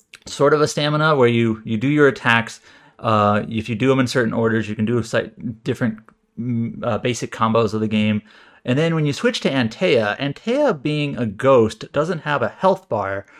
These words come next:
She instead gets, like, it's sort of like a stamina meter. I forget what they call, what they call it in game,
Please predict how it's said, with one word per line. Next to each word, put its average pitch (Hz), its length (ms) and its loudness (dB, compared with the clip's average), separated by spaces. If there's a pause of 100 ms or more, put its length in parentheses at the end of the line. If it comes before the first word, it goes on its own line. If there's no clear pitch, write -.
(200)
She - 200 -4
instead 151 440 4
gets, 127 240 0
like, 117 360 0 (520)
it's 127 140 -4
sort 220 180 8
of 175 60 8
like 135 140 6
a 113 40 0
stamina 107 420 0
meter. 101 360 0
I 107 80 0
forget 160 240 -2
what 131 120 2
they 113 100 0
call, - 160 -10
what 117 120 -2
they 120 80 -2
call 117 240 0
it 117 60 -8
in 110 120 0
game, 107 340 0